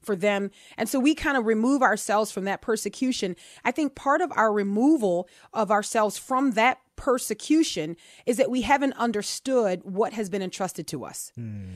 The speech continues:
Speaker 1: So, so probably the reason it's been kind of easy for us, right, is because what we've presented to people, if we've presented it at, at all, has been kind of easy for them.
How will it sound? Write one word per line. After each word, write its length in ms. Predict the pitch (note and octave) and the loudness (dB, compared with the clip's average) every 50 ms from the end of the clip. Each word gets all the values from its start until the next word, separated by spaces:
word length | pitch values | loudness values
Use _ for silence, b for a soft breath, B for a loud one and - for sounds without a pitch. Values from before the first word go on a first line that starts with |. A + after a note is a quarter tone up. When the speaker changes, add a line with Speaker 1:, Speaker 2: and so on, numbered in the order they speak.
| F2 E2+ - | -16 -16 -10
Speaker 1:
So, 280 | - - C#4+ B3+ A#3 F#3 - | 0 6 8 8 8 6 4
so 160 | - - C#4 | -2 -2 -2
probably 680 | G#3+ - - D4 C#4+ D#4 E4+ D#4+ G#3 A3+ A#3+ A3 G3+ G3 | -2 0 -2 0 2 2 2 0 -2 -2 -2 0 0 0
the 140 | F#3+ G3+ A3+ | 0 0 -2
reason 360 | G3+ B3 C#4 D4+ C#4+ C4+ A#3+ | 0 2 2 2 2 2 0
it's 220 | G3 A3 G#3+ - G3 | -2 -2 -6 -6 -6
been 400 | E3+ A3+ A#3 A#3 A#3 A3+ A3+ - - | -4 -2 -2 0 0 -2 -4 -6 -10
kind 200 | - - C4 A#3+ | -8 -6 -4 -2
of 100 | A3+ - - | -4 -4 -6
easy 380 | - A#3 A#3+ B3+ B3 G3 A#3 G#3 | -4 0 0 0 0 0 -4 -8
for 260 | - - G#3 F#3 F#3+ | -6 -4 -4 -2 0
us, 220 | F#3 F#3 F3+ - - | 0 -2 -2 -6 -4
right, 320 | F#3 F#3+ F#3+ G#3 G#3+ - _ - | -2 0 2 2 0 0 _ -2
is 220 | - G#3+ G3 E3+ | -2 -2 -2 -2
because 600 | E3 D#3+ G3+ G3 - - A#3 G#3 G3 F#3+ F3 - b b b b b | -8 -10 -10 -10 -6 -4 -2 0 0 -2 -4 -8 b b b b b
what 180 | - A3 F#3 D3 | 0 0 0 0
we've 220 | A3 A3+ A3 - | -2 -6 -6 -4
presented 520 | - A3+ G3 E3 G#3 G#3 A#3 - A3+ F#3+ - | -4 -4 -4 -2 -2 -6 -4 -4 -6 -8 -8
to 100 | - F#3 | -10 -10
people, 480 | - - A#3+ B3 - B3 A#3 A3+ A3 - | -4 -4 -4 -4 0 2 2 2 2 0
if 300 | A#3 G#3+ G3+ - - - - | -4 -8 -8 -8 -14 -20 -18
we've 240 | - F#3 G3 G3+ G3+ - | -12 -8 -8 -8 -8 -4
presented 460 | G#3+ G3 F3+ - G#3 G#3 G3+ G3+ G3+ | -6 -4 -4 -4 -6 -6 -6 -4 -4
it 300 | G3 F3+ F3 E3+ E3+ _ - | -2 0 0 -2 -2 _ -8
at, 60 | E3+ D#3 | -8 -8
at 20 | |
all, 400 | - - F3+ F3+ F3 F3+ F#3+ G3 b b b b b b | -4 -2 0 2 2 2 0 -2 b b b b b b
has 220 | b A#3 G#3+ F#3 F3 | b -2 -2 -2 0
been 160 | F3 G3+ G3 | -2 -2 -2
kind 160 | - G3 G3 F#3 | -2 -6 -6 -6
of 100 | E3 - | -6 -6
easy 320 | - F#3+ F#3 F3+ D#3+ F3+ | -6 -6 -6 -4 -4 -6
for 160 | E3 - F3 D#3+ | -6 -4 -6 -4
them. 300 | D3+ F3+ D3 B2 D#3+ - | -4 -4 -6 -6 -10 -18